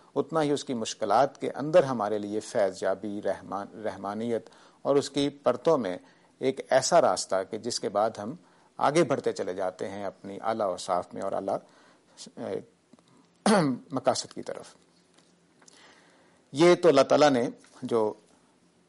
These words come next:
اللہ تعالیٰ کا ہمارے ساتھ تعلق ہے، اس کے پہلو سے ہم نے دیکھا۔ ایک بات اور یہ سامنے رکھ لینی چاہیے کہ اس کائنات کی حقیقت چونکہ آزمائش ہے،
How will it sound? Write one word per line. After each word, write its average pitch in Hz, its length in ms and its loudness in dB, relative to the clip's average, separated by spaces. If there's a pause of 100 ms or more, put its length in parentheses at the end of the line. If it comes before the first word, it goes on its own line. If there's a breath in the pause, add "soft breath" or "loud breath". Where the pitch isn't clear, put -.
اللہ 113 160 -4
تعالیٰ 117 300 0
کا 104 120 -2
ہمارے 104 240 -4
ساتھ 101 260 -4
تعلق 110 400 -4
ہے، 95 60 -4
اس 117 180 -6
کے 117 80 -10
پہلو 117 300 -6
سے 123 140 -10
ہم 95 60 -10
نے 95 80 -10
دیکھا۔ 92 300 -6
ایک 135 280 -4
بات 113 260 0
اور 120 140 0
یہ 131 120 -8
سامنے 98 380 -8 (440)
رکھ 113 180 -8
لینی 110 160 -6
چاہیے 87 400 -10 (480 soft breath)
کہ 131 220 -10
اس 143 240 -4
کائنات 98 640 -2
کی - 60 -12 (120)
حقیقت - 480 -10
چونکہ 107 200 -10
آزمائش 92 580 -6
ہے، 87 100 -6